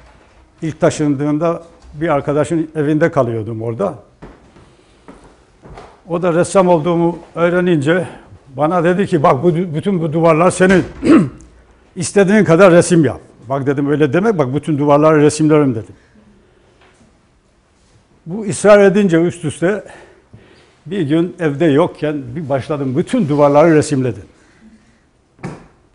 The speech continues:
Eve gelince, "Aman Allah'ım," diyor, "ben burada uyuyamam."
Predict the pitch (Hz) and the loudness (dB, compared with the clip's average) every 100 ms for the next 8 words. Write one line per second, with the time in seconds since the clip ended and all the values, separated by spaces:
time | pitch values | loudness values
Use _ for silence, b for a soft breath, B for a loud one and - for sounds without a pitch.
0 | _ _ _ 160 185 202 160 175 180 156 | _ _ _ -2 2 2 2 2 2 0
1 | 170 180 208 226 208 196 190 180 165 175 | 2 2 4 4 4 4 4 2 0 0
2 | 214 196 202 208 190 190 170 151 113 | 0 2 2 4 4 4 4 4 0